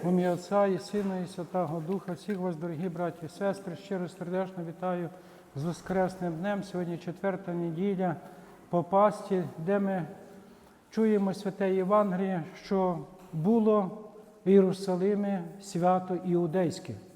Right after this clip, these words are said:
І Господь приходить в Єрусалим. Приходить в Єрусалим, і бу-, в Єрусалимі була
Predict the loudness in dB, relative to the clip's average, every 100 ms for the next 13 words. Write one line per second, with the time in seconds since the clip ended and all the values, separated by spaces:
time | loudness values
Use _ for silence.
0 | -20 -20 -20 -20 -20 -20 -4 4 6 4
1 | 2 2 2 2 -2 -6 0 2 2 0
2 | -2 -6 -4 2 4 2 -2 -2 2 2
3 | 0 -10 -18 -20 -20 -20 -20 -20 _ _
4 | _ _ _ -2 -2 2 2 2 2 2
5 | 2 0 0 2 4 2 -2 -10 -18 -20
6 | -20 -20 -10 -2 0 2 0 -4 -12 -20
7 | -20 -20 -20 -10 0 4 6 6 2 0
8 | 2 4 2 0 0 2 2 2